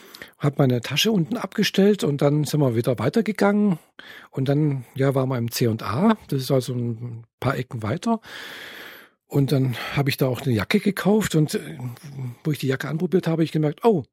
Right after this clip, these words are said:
Mist, ich hab meine Tasche, die ich da, äh, vorneweg abgestellt hatte, diese kleine Papiertüte,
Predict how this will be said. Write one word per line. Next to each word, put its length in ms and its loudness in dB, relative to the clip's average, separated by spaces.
Mist, 360 0
ich 160 -6
hab 100 -2
meine 180 2
Tasche, 280 -2
die 140 0
ich 100 -4
da, 220 2
äh, 300 0
vorneweg 480 4
abgestellt 480 0
hatte, 220 0
diese 240 0
kleine 320 0
Papiertüte, 760 0